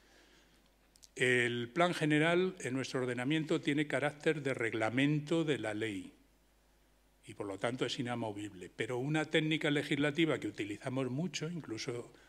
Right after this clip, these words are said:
utilizan las leyes, es dejar que los instrumentos siguientes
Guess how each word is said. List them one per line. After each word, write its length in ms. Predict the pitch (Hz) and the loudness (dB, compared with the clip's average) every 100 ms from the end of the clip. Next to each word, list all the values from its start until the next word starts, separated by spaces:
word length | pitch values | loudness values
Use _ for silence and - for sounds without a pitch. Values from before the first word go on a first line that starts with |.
| - | -12
utilizan 640 | 107 110 110 123 123 127 | -8 -4 -2 -2 -2 -2
las 160 | 120 123 | 0 0
leyes, 460 | 143 139 147 151 - - - - - - | 2 2 0 -2 -8 -18 -20 -20 -20 0
es 380 | 135 160 - - - | 6 6 6 0 -6
dejar 500 | 135 127 120 160 160 | -4 -2 2 2 4
que 80 | 160 | 6
los 180 | 151 147 | 6 4
instrumentos 800 | 120 - 123 160 160 170 156 | 0 0 2 2 4 4 2
siguientes 800 | - 147 175 170 151 165 196 - | 2 4 4 4 2 0 -2 -8